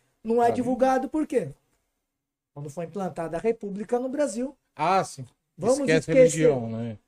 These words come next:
Speaker 1: vamos
Speaker 2: Sim,
Speaker 1: esquecer
Speaker 2: sim,
Speaker 1: a
Speaker 2: sim.
Speaker 1: religião,
Speaker 2: Existe
Speaker 1: vamos
Speaker 2: o
Speaker 1: esquecer a família real.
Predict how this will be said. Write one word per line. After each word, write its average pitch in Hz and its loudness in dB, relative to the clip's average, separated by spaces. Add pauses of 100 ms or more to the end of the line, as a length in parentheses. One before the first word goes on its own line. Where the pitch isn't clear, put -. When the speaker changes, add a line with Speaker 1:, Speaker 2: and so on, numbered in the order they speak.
(280)
Speaker 1:
vamos 254 0
Speaker 2:
Sim, 247 -4
Speaker 1:
esquecer 240 2
Speaker 2:
sim, 240 2
Speaker 1:
a 233 4
Speaker 2:
sim. 226 -2
Speaker 1:
religião, 254 -2
Speaker 2:
Existe 107 -4
Speaker 1:
vamos 262 -2
Speaker 2:
o - -4
Speaker 1:
esquecer 247 2
a 240 4
família 226 0
real. 247 2